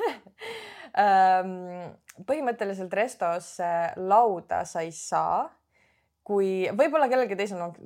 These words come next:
teine kogemus olnud, aga lihtsalt mina olin siukses restos, nagu see, kus Leo siis töötas, kus sa ei saa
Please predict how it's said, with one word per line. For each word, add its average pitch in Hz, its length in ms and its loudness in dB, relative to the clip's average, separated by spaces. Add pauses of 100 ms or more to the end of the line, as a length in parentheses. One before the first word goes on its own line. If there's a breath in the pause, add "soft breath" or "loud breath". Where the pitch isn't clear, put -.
teine 180 220 -2
kogemus 160 360 -4
olnud, 165 160 -8
aga 170 80 -8
lihtsalt 170 240 -10
mina 196 180 -2
olin 165 200 -4
siukses 185 300 -10
restos, 185 500 -4 (100)
nagu 170 200 -12
see, 175 80 -16
kus 160 280 -14
Leo 165 160 -4
siis 160 160 -14
töötas, 180 340 -6
kus 160 240 -12
sa 165 60 -8
ei 165 80 -8
saa 185 260 0